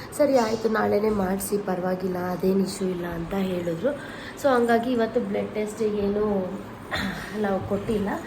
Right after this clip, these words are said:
ನಾಳೆನೇ ಬ್ಲಡ್ ಟೆಸ್ಟ್ ಮಾಡಿಸೋಣ ಅಂತ ಹೇಳಿಬಿಟ್ಟು ಡಾಕ್ಟರ್ ಹತ್ರ ಪರ್ಮಿಷನ್ ತಗೊಂಡಿದ್ದೀವಿ. ಡೈಲಿ ಬ್ಲಡ್ ಟೆಸ್ಟಿಗೆ ಅಂದರೆ, ಆ, ಒಂದೊಂದು ಹತ್ರ ಒಂದೊಂದು ಹತ್ರ ಚುಚ್ತಾ ಇರ್ತಾರೆ ಬ್ಲಡ್ ತಗೊಳ್ಳೋಕ್ಕೆ ಅಂತ, ಅದೊಂದು ಹಿಂಸೆ. ಪ್ಲಸ್,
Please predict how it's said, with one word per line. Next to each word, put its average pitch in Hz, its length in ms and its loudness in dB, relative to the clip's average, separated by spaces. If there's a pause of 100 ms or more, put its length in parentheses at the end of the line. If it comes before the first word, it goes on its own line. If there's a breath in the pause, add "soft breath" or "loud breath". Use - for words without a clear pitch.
(340 loud breath)
ನಾಳೆನೇ 214 400 4
ಬ್ಲಡ್ 196 320 4
ಟೆಸ್ಟ್ 196 240 0
ಮಾಡಿಸೋಣ 190 520 -2
ಅಂತ 185 320 -6
ಹೇಳಿಬಿಟ್ಟು 185 640 -4
ಡಾಕ್ಟರ್ 196 460 -2
ಹತ್ರ 196 200 -4
ಪರ್ಮಿಷನ್ 190 680 -4
ತಗೊಂಡಿದ್ದೀವಿ. 185 760 0 (440 loud breath)
ಡೈಲಿ 254 580 4
ಬ್ಲಡ್ 214 280 2
ಟೆಸ್ಟಿಗೆ 214 360 0
ಅಂದರೆ, 208 260 0
ಆ, 226 180 -2
ಒಂದೊಂದು 208 380 2
ಹತ್ರ 202 160 0
ಒಂದೊಂದು 196 380 2
ಹತ್ರ 214 140 0
ಚುಚ್ತಾ 202 600 -2
ಇರ್ತಾರೆ 196 360 -2
ಬ್ಲಡ್ 190 380 -4
ತಗೊಳ್ಳೋಕ್ಕೆ 190 540 0
ಅಂತ, 190 220 -4 (480 loud breath)
ಅದೊಂದು 214 320 6
ಹಿಂಸೆ. 220 380 0
ಪ್ಲಸ್, 269 460 0